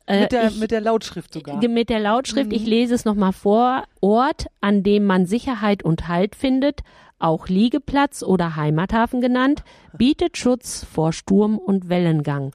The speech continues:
Speaker 2: Ja.
Speaker 1: Und, ähm, äh, als ich das gelesen habe, habe ich gedacht, okay, das ist es.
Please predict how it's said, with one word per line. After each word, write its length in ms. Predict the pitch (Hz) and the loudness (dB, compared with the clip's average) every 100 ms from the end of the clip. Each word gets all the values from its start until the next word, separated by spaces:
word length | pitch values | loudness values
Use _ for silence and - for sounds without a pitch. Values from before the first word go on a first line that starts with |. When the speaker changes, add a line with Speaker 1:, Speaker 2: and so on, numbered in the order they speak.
| 147 | -14
Speaker 2:
Ja. 340 | 143 135 131 | -18 -18 -8
Speaker 1:
Und, 300 | 202 208 208 | 0 2 2
ähm, 500 | 214 214 208 202 202 | 2 2 4 4 2
äh, 400 | - - 190 185 196 | 0 -2 0 0 -2
als 200 | 214 202 | -2 -2
ich 120 | 214 | -2
das 180 | 240 - | -2 0
gelesen 400 | 214 220 262 254 | 0 2 0 0
habe, 160 | 233 | 2
habe 140 | 214 202 | 0 -2
ich 80 | - | -6
gedacht, 340 | 185 190 - | -4 -4 -4
okay, 480 | 170 - 214 226 247 _ _ _ _ 160 | -12 -2 0 0 -2 _ _ _ _ -4
das 200 | 190 185 | -4 -2
ist 200 | 135 - | -6 -10
es. 240 | - - | -14 -18